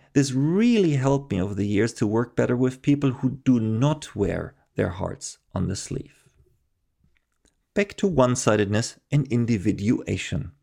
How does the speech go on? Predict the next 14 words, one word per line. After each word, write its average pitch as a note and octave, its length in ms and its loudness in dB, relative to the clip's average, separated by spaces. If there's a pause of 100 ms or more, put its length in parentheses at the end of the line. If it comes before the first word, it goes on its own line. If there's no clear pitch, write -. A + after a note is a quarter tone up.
(200)
It's C#3 260 -4
our F3 300 0
quest C#3 400 0
in A#2 80 0
life G2 300 2
to G2+ 100 0
first E3 360 -2
discover C#3+ 480 0
our D#3 100 0
talents, G2 540 0 (300)
bring G2 280 4
them C3 120 2
to G3+ 80 0
flourish, A#2 640 2